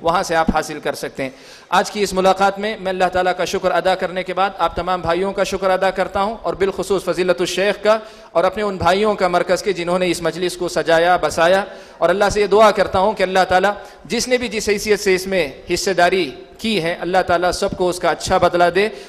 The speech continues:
और इसे उनकी नजात का ज़रिया बनाए। और आखिर में इस ऐलान के साथ मजलिस को, के ख़त्म होने का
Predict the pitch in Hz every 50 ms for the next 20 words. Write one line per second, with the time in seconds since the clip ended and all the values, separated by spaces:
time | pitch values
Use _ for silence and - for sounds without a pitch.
0 | - - 165 170 185 190 175 - 208 214 196 185 175 - 185 165 160 143 165 165
1 | 160 165 - 156 139 156 147 151 143 143 147 147 139 139 131 123 - - - -
2 | - - 160 170 180 175 170 208 202 190 190 180 170 - 175 170 175 185 190 185
3 | 175 190 170 - 180 170 170 170 170 160 170 180 175 - 180 165 156 156 - -
4 | - 170 156 - 165 170 180 170 170 170 165 165 170 165 156 151